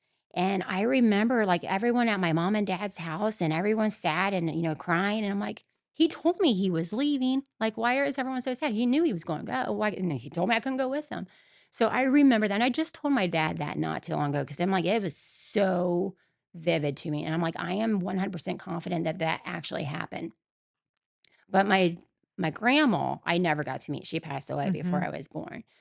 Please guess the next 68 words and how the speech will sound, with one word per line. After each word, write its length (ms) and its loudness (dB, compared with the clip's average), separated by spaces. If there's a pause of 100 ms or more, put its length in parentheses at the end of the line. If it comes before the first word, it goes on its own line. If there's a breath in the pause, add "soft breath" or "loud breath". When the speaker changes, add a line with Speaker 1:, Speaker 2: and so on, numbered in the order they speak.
(120 soft breath)
Speaker 1:
So 120 0
it 40 8
would 100 6
just 180 -2
be 100 0
nice 240 2
'cause 160 -4
I 100 0
get, 160 -2
I 100 -2
get 200 -2
told 240 0
that 100 0
I 60 0
look 220 0
a 60 0
little 200 0
bit 120 -8
like 280 -4
her. 180 -10
So 140 -6
it'd 140 -2
been 120 -2
nice 180 -2
Speaker 2:
Yeah. 60 -2
Speaker 1:
just 200 -2
to 240 -4 (200)
see 260 -2
that 280 -4
woman 420 -14 (260)
and 120 -2
Speaker 2:
What, 0 -
Speaker 1:
who 100 2
Speaker 2:
what 60 4
Speaker 1:
she 180 -2
Speaker 2:
a, 20 -4
Speaker 1:
was. 300 -6
Speaker 2:
what 200 0
a 60 -2
beautiful 480 -2
gift 320 -4
your 80 -4
grandpa 380 -4
gave 300 -2
you, 160 -4
Speaker 1:
Yeah. 220 0
Speaker 2:
though. 60 -8
Isn't 240 -4
that 220 0
cool? 220 -2
I 100 2
mean, 180 4
he 80 4
obviously 460 2
knew, 300 0 (120)
Speaker 1:
Yep. 240 -6 (400)
I 120 4
Speaker 2:
right? 20 2
Speaker 1:
think 240 2
so. 280 -6
I 120 -2
think 240 0
Speaker 2:
That 20 -18
Speaker 1:
he 240 -2
Speaker 2:
I, 120 4
Speaker 1:
knew, 460 0
Speaker 2:
yeah. 260 0
Speaker 1:
and 40 -14